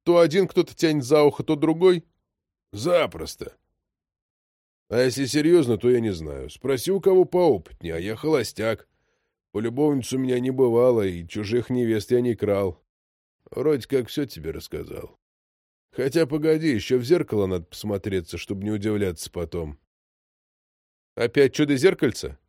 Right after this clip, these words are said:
«На этот раз простое». И в самом деле нашлось зеркало.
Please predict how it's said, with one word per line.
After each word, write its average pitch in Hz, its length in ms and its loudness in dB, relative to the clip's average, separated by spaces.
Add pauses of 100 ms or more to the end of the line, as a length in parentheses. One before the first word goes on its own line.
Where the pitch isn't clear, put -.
(500)
«На 143 120 -4
этот 151 240 2
раз 123 200 -2
простое». - 640 -8 (1200)
И 101 100 -2
в - 60 -12
самом 190 280 2
деле 127 200 0
нашлось 117 380 0
зеркало. 80 500 -6